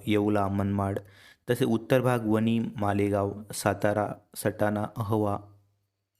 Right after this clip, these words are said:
या भागांमध्ये हलक्या ते मध्यम पावसाचा अंदाज आहे. त्याचबरोबर इकडं पुणे विभागामध्ये पुणे, सातारा, सांगली, कोल्हापूर, सोलापूर या भागांमध्ये देखील विखुरलेल्या स्वरूपात पावसाचे वातावरण आहे. ठिकठिकाणी हलका ते मध्यम पाऊस होण्याची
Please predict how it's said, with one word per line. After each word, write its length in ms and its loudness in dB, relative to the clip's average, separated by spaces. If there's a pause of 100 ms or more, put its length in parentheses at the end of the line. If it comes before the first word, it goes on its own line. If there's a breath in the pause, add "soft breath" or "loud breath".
या 180 2
भागांमध्ये 480 0
हलक्या 340 0
ते 140 -2
मध्यम 340 -2
पावसाचा 440 0
अंदाज 280 0
आहे. 220 -2 (1700)
त्याचबरोबर 260 6
इकडं 200 4
पुणे 280 2
विभागामध्ये 460 2
पुणे, 240 0
सातारा, 420 0
सांगली, 360 0
कोल्हापूर, 500 0
सोलापूर 500 -2
या 140 2
भागांमध्ये 420 2
देखील 180 -2
विखुरलेल्या 440 0
स्वरूपात 340 0
पावसाचे 460 0
वातावरण 380 0
आहे. 100 0 (100)
ठिकठिकाणी 500 0
हलका 300 2
ते 160 0
मध्यम 400 0
पाऊस 240 -4
होण्याची 400 -6